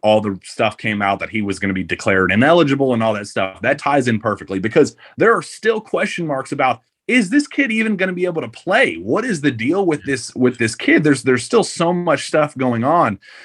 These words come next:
Um, so Wednesday night, I get a D M from a basketball person that knows a lot of stuff and way more connected nationally than I am. And I just get a random D M that says, "Hearing Sharp isn't declaring."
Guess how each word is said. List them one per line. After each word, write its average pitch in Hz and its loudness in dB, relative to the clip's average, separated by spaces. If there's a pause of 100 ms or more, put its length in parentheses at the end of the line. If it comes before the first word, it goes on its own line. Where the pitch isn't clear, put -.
(240)
Um, 120 2 (400)
so 151 -6
Wednesday 160 -2
night, 135 0 (360)
I 156 0
get 151 -4
a 120 -4
D 127 2
M 113 0 (1080)
from 135 2
a 107 4
basketball 127 2
person 117 -4
that 92 -10
knows 98 0
a 92 -4
lot 95 2
of 127 -2
stuff 113 2
and 85 -8
way 110 4
more 131 6
connected 117 -4
nationally 101 -4
than 95 -4
I 90 0
am. 78 -10 (480)
And 95 0
I 107 2
just 92 -2
get 107 2
a 101 4
random 107 2
D 101 0
M 98 -2
that 98 -6
says, 95 0 (520)
"Hearing 151 2
Sharp 113 -2
isn't 101 -8
declaring." 80 -6